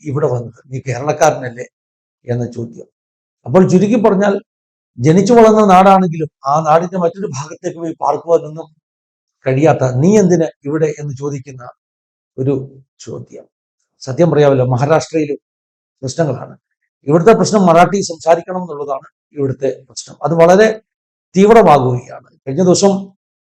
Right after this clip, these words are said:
ഞാൻ എയർപോർട്ടിൽ നിന്ന് വിളിച്ച ടാക്സിയിൽ ഇന്നുവരെ കണ്ടിട്ടില്ലാത്ത ഒരു അനുഭവം. ടാക്സിക്കാരൻ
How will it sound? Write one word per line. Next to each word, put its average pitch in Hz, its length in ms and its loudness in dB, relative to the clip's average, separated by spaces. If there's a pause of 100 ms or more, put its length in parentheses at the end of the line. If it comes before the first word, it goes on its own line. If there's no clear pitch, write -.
(160)
ഞാൻ 156 180 2
എയർപോർട്ടിൽ 190 460 4
നിന്ന് 208 160 2
വിളിച്ച 175 280 -6
ടാക്സിയിൽ 139 720 -6 (1000)
ഇന്നുവരെ 247 340 6
കണ്ടിട്ടില്ലാത്ത 190 680 4
ഒരു 160 360 -2 (160)
അനുഭവം. 123 380 -10 (220)
ടാക്സിക്കാരൻ - 640 -2